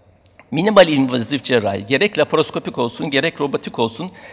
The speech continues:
sanıyorum yakın gelecekte artacak. Peki burada şöyle bir soru aklımıza geliyor, en azından benim geliyor. Gelecek robotin mi, laparoskopinin mi yakın gelecekte?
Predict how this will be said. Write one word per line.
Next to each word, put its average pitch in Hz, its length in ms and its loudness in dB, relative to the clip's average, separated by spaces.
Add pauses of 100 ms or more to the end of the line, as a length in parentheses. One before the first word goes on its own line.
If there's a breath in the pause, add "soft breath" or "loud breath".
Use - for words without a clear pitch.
(140 loud breath)
sanıyorum 185 640 2
yakın 143 320 2
gelecekte 143 480 2
artacak. - 540 0 (320 loud breath)
Peki 214 480 2
burada 208 460 4
şöyle 226 300 4
bir 185 60 -4
soru 202 200 6
aklımıza 165 360 2
geliyor, 131 260 2
en 185 40 4
azından 180 360 2
benim 165 180 0
geliyor. 117 260 2
Gelecek 180 440 2
robotin 170 440 0
mi, 214 380 0
laparoskopinin 180 800 2
mi 135 280 0
yakın 131 280 2
gelecekte? 107 560 -2